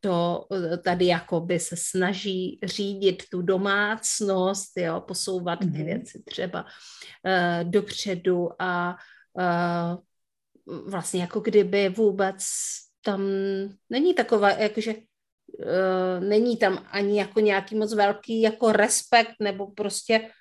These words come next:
Speaker 1: eh, tedy maminka, že jo, má prostě o spoustu let víc a, eh, ale Zora je úplně jasně jakoby vyhraněna,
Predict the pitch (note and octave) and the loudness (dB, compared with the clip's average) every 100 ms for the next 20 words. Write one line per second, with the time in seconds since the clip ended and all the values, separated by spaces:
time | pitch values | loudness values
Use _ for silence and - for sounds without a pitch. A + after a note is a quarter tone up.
0 | _ _ - F#3+ F#3+ F#3+ F#3+ G3 G3+ F#3 | _ _ -2 2 4 4 0 -2 0 2
1 | F#3+ G3 G3 G3+ G#3 F#3+ F#3+ F#3 F3+ F3 | 4 4 4 4 2 -2 -2 0 0 -2
2 | F#3 F3 - F3 F3 - F3+ F3 - G3 | -4 -6 -6 -6 -6 -6 -6 -4 -4 -2
3 | F#3+ F3+ F3 F3+ - - F3+ - - - | -2 -4 -6 -8 -10 -10 -10 -12 -20 -20
4 | _ F#3 F3+ F3+ F3+ F3+ - F3+ F3+ F#3 | _ 0 2 2 2 0 -2 -2 0 0
5 | F#3+ G#3 G3+ G#3 D4+ - _ G#3 G3+ G#3+ | 0 2 4 6 4 0 _ -4 -2 0
6 | A3 A3 G#3+ G#3 - A#3 A3+ G#3 G#3 A3 | 0 2 2 0 -2 0 2 2 0 -4
7 | G#3 A3 G#3+ A3 _ - G#3 A#3+ A3+ A3 | 2 6 6 4 _ -6 0 0 2 0
8 | G#3+ G#3+ G#3 G#3+ G#3 | 2 2 4 4 4